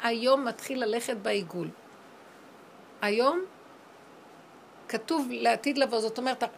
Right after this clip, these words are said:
אלפיים שנות תוהו, אלפיים שנות תורה ואלפיים שנות משיח, באל-, שהם הסיום של האלפיים כבר. זה הזמן שהעולם יתחיל להיכנס לתוהו ובוהו,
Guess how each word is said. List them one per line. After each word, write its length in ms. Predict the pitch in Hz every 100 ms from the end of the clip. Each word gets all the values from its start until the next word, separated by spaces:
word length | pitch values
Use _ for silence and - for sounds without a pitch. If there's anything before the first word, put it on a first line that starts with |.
| -
אלפיים 380 | 220 254 302 294
שנות 300 | - 262 254
תוהו, 240 | 277 262
אלפיים 380 | 233 220 254 269
שנות 540 | 240 - 240 247 240 -
תורה 280 | - 226 269 262
ואלפיים 400 | 233 - 247 247
שנות 320 | - 226 220
משיח, 360 | 220 - 202 190
באל-, 140 | 202 220 -
שהם 320 | - 240 220 226
הסיום 400 | - 240 269 285
של 200 | 269 240
האלפיים 440 | 214 202 247 240
כבר. 260 | - 196 - - - - - - - - - - - - -
זה 340 | 208 180 262
הזמן 400 | 254 202 247 285 359 415 - -
שהעולם 480 | - 247 240 285
יתחיל 300 | 311 - 294
להיכנס 480 | 294 277 254 254 277
לתוהו 360 | 247 233 269 262
ובוהו, 360 | 247 214 226